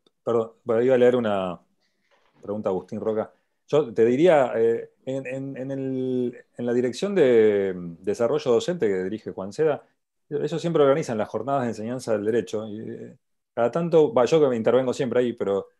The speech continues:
que eso, eso que decís está, siempre vuelve, ¿no? La formación, pensarla la enseñanza, digamos. Ento-, entonces tener un taller de formación jurídica incluso, o de, bueno, eh, hay que pensarlo, pero,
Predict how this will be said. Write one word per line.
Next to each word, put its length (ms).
que 360
eso, 200
eso 280
que 80
decís 260
está, 320
siempre 360
vuelve, 600
¿no? 100
La 120
formación, 580
pensarla 580
la 100
enseñanza, 500
digamos. 260
Ento-, 120
entonces 300
tener 220
un 100
taller 280
de 80
formación 420
jurídica 480
incluso, 600
o 140
de, 280
bueno, 340
eh, 260
hay 140
que 80
pensarlo, 420
pero, 420